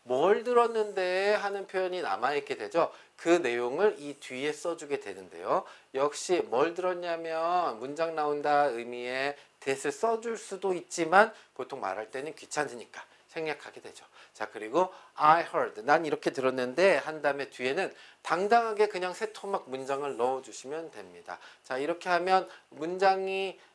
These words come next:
세 토막 문장이 큰 문장 안에 들어있으니까 역시 명사절이다 이렇게 부르-, 부르시면 될 것 같고요. 자, "이건 쉽다고 들었어." 하면 "It is easy."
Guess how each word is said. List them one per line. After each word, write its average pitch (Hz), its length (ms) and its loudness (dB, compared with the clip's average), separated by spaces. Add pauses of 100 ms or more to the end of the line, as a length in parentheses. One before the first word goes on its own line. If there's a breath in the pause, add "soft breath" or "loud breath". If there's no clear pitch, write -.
(120)
세 202 180 2
토막 202 300 2
문장이 175 760 -2 (140 loud breath)
큰 262 260 -4
문장 202 260 2
안에 185 160 -2
들어있으니까 143 580 0
역시 135 800 -2
명사절이다 107 1300 -4
이렇게 104 300 -8
부르-, 101 220 -14 (260)
부르시면 110 420 -10
될 90 120 -16
것 113 120 -10
같고요. 101 640 -2 (340 loud breath)
자, 107 260 0 (140)
"이건 233 240 4
쉽다고 254 480 -2
들었어." 208 380 2
하면 190 500 2
"It 185 220 0 (160)
is 147 380 -8
easy." 127 460 -12